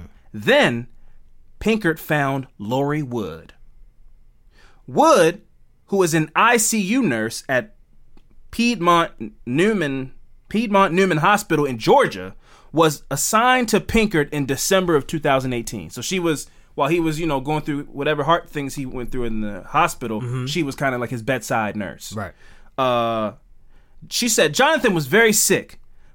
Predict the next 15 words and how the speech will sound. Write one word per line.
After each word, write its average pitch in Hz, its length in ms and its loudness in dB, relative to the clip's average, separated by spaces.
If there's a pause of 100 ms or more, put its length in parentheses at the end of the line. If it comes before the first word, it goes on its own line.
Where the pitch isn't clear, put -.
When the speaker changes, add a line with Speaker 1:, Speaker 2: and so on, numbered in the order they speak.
Speaker 1:
but 165 100 4
he 190 120 2
wasn't 240 400 4
eligible 190 420 4
for 175 220 2
a 147 40 2
transplant 160 720 -2
because 143 300 -4
he 170 100 -2
didn't 180 360 2
have 147 260 -2
a 139 60 -4
support 156 440 0
system." - 480 -12 (100)
Speaker 2:
Mm. 107 300 -12